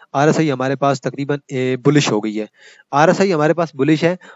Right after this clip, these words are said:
और prices bullish नहीं है, ये भी अजीब बात है। Prices हमारे पास, prices ने तकरीबन हमारे पास तीन, अ, double bottom बनाए हैं, एक bottom यहाँ पे बना है, दूसरा यहाँ पे बना है, तीसरा यहाँ पे बना है।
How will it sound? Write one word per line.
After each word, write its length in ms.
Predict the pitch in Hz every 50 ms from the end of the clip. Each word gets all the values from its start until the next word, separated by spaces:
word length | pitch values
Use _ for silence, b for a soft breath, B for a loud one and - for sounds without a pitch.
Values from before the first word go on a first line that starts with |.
| B B
और 120 | 151 147
prices 400 | 143 - - 160 160 - - 165
bullish 320 | 151 127 123 131 143 135 -
नहीं 160 | 131 131 135
है, 160 | 143 143 143
ये 80 | 135 139
भी 120 | 139 160
अजीब 240 | 147 135 131 147 139
बात 240 | 123 113 110 113 -
है। 80 | 123 117 _ _ _ _ _ B B B B B -
Prices 320 | 135 147 151 - 196 180
हमारे 280 | 147 131 123 135 147 151
पास, 240 | 139 151 143 135
prices 340 | - - 147 147 143 165 170
ने 100 | 165 156
तकरीबन 400 | 143 147 139 131 143 147 151 151
हमारे 240 | 139 127 123 131 135
पास 180 | 131 - 139 135 - _
तीन, 220 | 170 170 175 175
अ, 420 | 165 _ - 143 135 131 127 127 123 127 - _
double 420 | 151 139 135 143 143 160 156 156 147 147
bottom 400 | 147 123 120 131 139 147 147 147
बनाए 220 | 135 127 123 131
हैं, 160 | 139 139 147 147 B B B B B B _
एक 200 | 151 143 143 139
bottom 260 | 139 135 131 147 127
यहाँ 180 | 123 113 117 127
पे 100 | 139 147
बना 180 | 135 139 139 139
है, 60 | 135
दूसरा 260 | 127 127 120 - 139
यहाँ 200 | 120 113 110 120
पे 100 | 131 143
बना 180 | 123 131 127 131
है, 60 | 127
तीसरा 280 | - 131 120 - 131
यहाँ 160 | 123 110 107 110
पे 100 | - 110
बना 160 | - 107 107
है। 60 | -